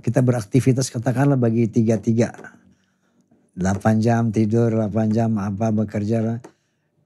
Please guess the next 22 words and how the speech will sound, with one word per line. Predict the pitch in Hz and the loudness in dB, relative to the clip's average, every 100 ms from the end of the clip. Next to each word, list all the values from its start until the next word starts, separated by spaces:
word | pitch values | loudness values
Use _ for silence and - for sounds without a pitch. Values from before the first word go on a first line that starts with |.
| - - - | -20 -20 -2
Masa | 190 - 226 | 0 2 0
nggak | 190 123 | 2 2
ada | 123 135 | 2 0
sih | 143 160 - _ - _ _ | 0 -2 -2 _ -20 _ _
setengah | - - 139 123 117 | -12 -4 0 2 2
jam | 113 135 127 | 4 2 2
untuk | 110 117 | 0 2
baca | 110 104 113 | 2 2 0
Quran? | 101 113 92 87 98 _ _ _ _ _ _ _ _ _ _ _ _ _ _ _ _ _ | 0 0 0 -6 -14 _ _ _ _ _ _ _ _ _ _ _ _ _ _ _ _ _
Sepuluh | - - 147 160 170 | -12 0 4 4 4
menit | 170 180 196 | 2 0 -2
lah. | 127 104 _ _ _ _ _ _ _ _ _ | -4 -6 _ _ _ _ _ _ _ _ _
Walau | 113 170 262 | -2 0 2
ayatan, | 247 240 185 151 117 | 2 2 0 -2 -2
walau | 131 247 | 0 0
satu | - 165 123 | -4 -4 -4
ayat. | 98 73 _ _ _ _ _ _ _ _ _ _ _ _ _ _ _ _ | -4 -8 _ _ _ _ _ _ _ _ _ _ _ _ _ _ _ _
Itu | 160 127 180 165 | 2 4 4 4
konsumsi | 156 151 - 202 214 185 - 240 240 254 - 170 | 2 2 2 6 6 6 2 2 2 2 2 4
iman. | 165 117 - - - _ _ 135 139 151 170 _ _ _ _ _ _ - | 4 2 -8 -18 -20 _ _ -20 -20 -20 -20 _ _ _ _ _ _ -8
Dikasih | 139 156 143 175 | -4 -2 -2 0
makan | 185 180 | 0 2